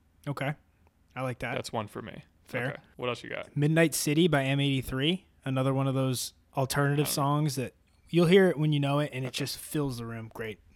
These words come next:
Speaker 1: fucking genre
Speaker 2: Okay.
Speaker 1: melding song.
Speaker 2: Bye Bye Bye by N sync.
Speaker 1: Yeah, no N sync or Backstreet Boys. That was shocking.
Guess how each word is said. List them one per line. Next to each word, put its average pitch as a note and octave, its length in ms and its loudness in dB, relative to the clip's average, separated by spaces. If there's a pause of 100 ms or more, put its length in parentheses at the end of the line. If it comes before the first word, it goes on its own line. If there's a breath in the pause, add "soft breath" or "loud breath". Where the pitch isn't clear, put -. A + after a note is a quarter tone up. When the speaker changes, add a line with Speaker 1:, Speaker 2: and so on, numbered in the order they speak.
Speaker 1:
fucking A2 380 -16 (360)
genre A#2+ 340 -6
Speaker 2:
Okay. B2 100 -6
Speaker 1:
melding A2+ 320 -8
song. A2 260 -12 (400 soft breath)
Speaker 2:
Bye B2+ 280 4
Bye C3+ 220 6
Bye B2 320 0
by A#2+ 160 -4
N A#2 120 -6
sync. B2+ 360 -10 (600)
Speaker 1:
Yeah, F#3 320 8
no A#3 220 10
N C#4 140 12
sync A#3+ 280 4
or G3+ 80 6
Backstreet E3 440 6
Boys. A2+ 220 -8
That F#3+ 100 8
was F#3+ 160 8
shocking. - 580 2